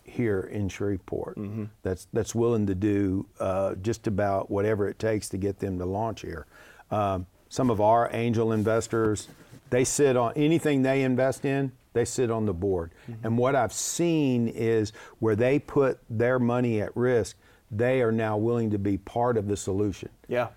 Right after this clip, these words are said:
Speaker 1: So when you hit that first hurdle, they're there to help you get by that hurdle. Now, you may not have that. If you go to California, okay, you may not have somebody. They're gonna, you know, blind investing,
Speaker 2: Yeah.
Speaker 1: okay, hope you make it. That is not the case here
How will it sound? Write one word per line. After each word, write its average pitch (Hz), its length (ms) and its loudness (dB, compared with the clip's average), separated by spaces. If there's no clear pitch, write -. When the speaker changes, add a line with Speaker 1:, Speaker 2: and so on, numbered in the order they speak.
Speaker 1:
So - 180 -2
when 113 180 2
you 147 140 4
hit 156 240 2
that 143 240 2
first 143 300 0
hurdle, 147 480 0
they're 127 240 2
there 120 240 4
to 104 80 0
help 110 260 -2
you 107 120 0
get 107 260 -4
by 101 200 -2
that 95 240 -6
hurdle. 98 340 -4
Now, 104 100 -6
you 135 160 2
may 156 180 2
not 151 200 2
have 147 240 2
that. 104 120 2
If 98 120 -2
you 147 100 0
go 147 180 4
to 135 60 0
California, 127 720 0
okay, 110 360 0
you 120 100 2
may 131 140 2
not 117 220 2
have 127 200 0
somebody. 95 440 0
They're 107 160 0
gonna, 101 300 -2
you 104 180 -4
know, 92 240 -6
blind 107 460 0
investing, 95 640 -4
Speaker 2:
Yeah. 104 160 -10
Speaker 1:
okay, 98 300 -2
hope 107 360 -2
you 98 80 0
make 104 300 -2
it. - 80 -6
That 123 140 2
is 117 100 -2
not 123 320 0
the 110 80 -4
case 107 360 -2
here 98 340 -2